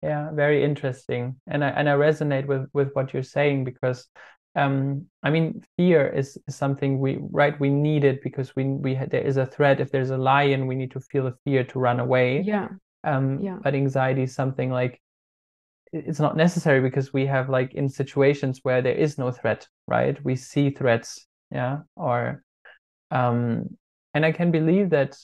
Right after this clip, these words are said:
Speaker 1: with, with the suppressed emotions, because what also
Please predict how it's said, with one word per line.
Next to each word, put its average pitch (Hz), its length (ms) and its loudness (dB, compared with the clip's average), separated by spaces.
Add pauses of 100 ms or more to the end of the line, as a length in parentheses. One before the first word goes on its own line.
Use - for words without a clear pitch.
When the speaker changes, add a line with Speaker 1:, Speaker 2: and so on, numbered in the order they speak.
(160)
Speaker 1:
with, 139 320 -2
with 135 240 -6
the 143 60 -8
suppressed 123 460 -4
emotions, 135 500 -2
because 131 440 -6
what 139 220 -4
also 131 680 0